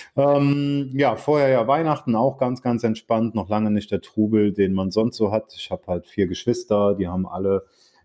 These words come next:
ähm, Mann, Freund, Nachwuchs und so weiter. Dann ist ja eigentlich volles Haus. Aber auch das war dieses Jahr nicht. Und ich, ähm, muss gestehen, äh, es war sehr schade, dass man sich so nicht gesehen hat.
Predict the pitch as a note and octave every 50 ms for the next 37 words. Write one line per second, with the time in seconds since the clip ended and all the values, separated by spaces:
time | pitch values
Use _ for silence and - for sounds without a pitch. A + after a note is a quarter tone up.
0 | _ G2+ G2+ G2 G2 F#2+ F#2+ F#2+ F#2+ F#2 F#2+ F#2 F#2 F#2 F#2+ G#2 G2 G2+ A2 A2
1 | A2+ A2+ A#2 A#2 A2+ A2+ A2 A2 - - - A2+ A2 A2+ A2+ A2+ A2+ A2 A2+ A2+
2 | A2 A2+ - - - - - F2+ G#2+ A2 A#2 A#2 A2+ A2+ A2 A2 A#2 A#2 A#2 A2+
3 | A2+ - - A2+ A2 G#2+ - G#2 F#2 G2+ G#2 A2+ A#2+ B2+ A#2+ G#2+ G2 G2 G#2 -
4 | - G#2+ F#2 G2 G2+ G2+ - - - G#2 F#2+ F2+ - - G#2+ A2 A#2 B2 A#2+ -
5 | - F#2 F#2 G2+ A#2 D3+ F#3 G3+ - - - _ _ _ _ _ _ _ _ _
6 | _ _ - - - G#2 G#2+ F#2+ - A#2+ A2+ - - G2+ E2+ F#2 F2+ E2+ - G2+
7 | F#2+ F#2+ A2 C3 C3 - - - - - - - - _ - A#2+ A#2+ B2 B2 A#2
8 | - C3 B2+ B2 A#2+ A#2+ - - - - - G#2+ A2 A2 A#2 A#2 A#2+ A#2+ A#2+ A#2+
9 | A#2 A#2+ _ _ _ - G#2+ A2 A2+ A#2+ B2+ C3+ E3 D#3+ D#3+ - - - - A#2
10 | A2 G2+ - - - - - - A#2 B2 C#3 D3+ D#3+ E3+ F3 F3+ F#3 G3 G#3 G#3
11 | G3+ - _ _ _ _ _ _ _ _ - A#2 A2+ A2 A2+ A2+ - - C#3+ C#3
12 | C3 C#3 C3+ C3 C3+ C#3 C3+ C#3 C#3 B2 A#2+ - - A#2 G#2+ A2 - - B2 A#2+
13 | A#2+ A2 - - F#2+ F#2 A#2 B2+ C#3 D#3+ F#3+ - -